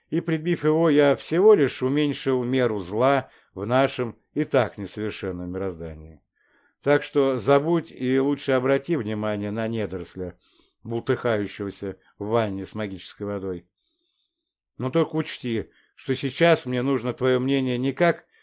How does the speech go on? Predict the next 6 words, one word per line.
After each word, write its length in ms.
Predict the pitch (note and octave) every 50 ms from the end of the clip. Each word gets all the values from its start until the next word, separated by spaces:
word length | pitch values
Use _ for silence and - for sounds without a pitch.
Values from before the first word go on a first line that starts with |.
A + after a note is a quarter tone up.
| _ _ -
Лилии 460 | A2+ C3+ C3+ B2+ A2+ A2 A2+ A2+ A#2
лекарки, 680 | A2+ B2+ B2 - - G#2 D#2+ - _ _ - D#2+ - _ _ _ _ _ _ _ _ _ -
а 100 | - B2+
как 320 | - F3 E3 E3 - - -
Лилии 380 | C3 C#3 D3+ D#3 D#3 D3+ D3
богини, 720 | C3+ A#2 D#3 D#3 B2+ A2 A2 G#2 G2 G2 G2 F#2 F2+ -